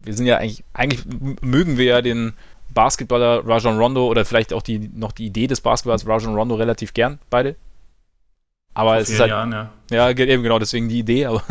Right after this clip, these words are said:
Speaker 1: <laughs> ähm, so die letzten Jahre war das halt schon sehr, sehr viel auf und ab und halt auch nicht der, der, der positive Beitrag hielt sich halt in Grenzen.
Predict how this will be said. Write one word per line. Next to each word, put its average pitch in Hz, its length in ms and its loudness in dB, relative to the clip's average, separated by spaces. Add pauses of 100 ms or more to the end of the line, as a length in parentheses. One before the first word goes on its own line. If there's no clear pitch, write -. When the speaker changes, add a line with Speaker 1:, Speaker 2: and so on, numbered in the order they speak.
(200)
Speaker 1:
<laughs> - 280 -14
ähm, 113 300 0
so 113 100 -2
die 117 80 2
letzten 127 280 2
Jahre 123 260 4
war 120 100 4
das 120 100 -2
halt 117 140 2
schon 117 140 0
sehr, 120 220 4
sehr 120 120 2
viel 113 200 -4
auf 117 200 0
und 113 120 -6
ab - 200 -2
und 104 160 -6
halt 104 180 -2
auch 107 220 -6
nicht - 480 -12
der, 107 220 -2 (240)
der, 104 180 -2
der 107 120 -4
positive 117 420 -2
Beitrag 117 520 2 (560)
hielt 123 180 -4
sich 117 100 -2
halt 104 100 2
in 101 60 -6
Grenzen. 107 320 -4